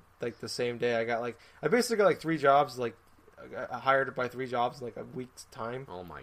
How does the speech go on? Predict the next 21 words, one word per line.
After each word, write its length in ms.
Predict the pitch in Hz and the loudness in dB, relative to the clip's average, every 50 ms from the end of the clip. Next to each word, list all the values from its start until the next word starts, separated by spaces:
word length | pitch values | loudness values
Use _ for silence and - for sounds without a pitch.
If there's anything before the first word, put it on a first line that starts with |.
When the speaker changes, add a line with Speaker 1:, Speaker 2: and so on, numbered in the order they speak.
| - - | -12 -8
Speaker 1:
I, 140 | 110 113 | -8 -8
they 180 | 110 110 - 117 | -6 -6 -6 -4
never 140 | - 120 113 | -2 -2 -2
Speaker 2:
God. 80 | 110 | -4
Speaker 1:
showed 180 | - - 117 110 | -4 -4 -2 -2
up. 120 | 110 107 - _ _ _ _ _ _ _ - | -2 -4 -6 _ _ _ _ _ _ _ -18
That, 160 | 175 147 - _ _ - | -18 -18 -18 _ _ -14
yeah. 160 | 113 104 101 101 _ _ _ _ _ _ _ _ _ _ _ _ _ _ _ _ | -14 -14 -14 -16 _ _ _ _ _ _ _ _ _ _ _ _ _ _ _ _
So. 220 | - - - - - - - _ _ _ _ _ _ - | -20 -18 -16 -16 -16 -18 -20 _ _ _ _ _ _ 4
No, 100 | 156 170 | 10 12
that's 180 | 175 185 185 185 | 12 12 12 10
the 80 | 214 | 10
last 200 | 208 190 180 175 | 10 10 8 6
time 140 | - 180 156 | 4 2 2
I 20 | 147 | 4
went. 180 | 147 139 127 - | 2 0 -2 -4
<laughs> 260 | 123 - - - - | -14 -16 -14 -12 -10
That 20 | 175 | -8
was 160 | 170 - - | -8 -8 -8
my 100 | 143 127 | -8 -8
interview. 360 | 123 123 131 262 208 110 110 | -6 -2 0 0 0 -2 -4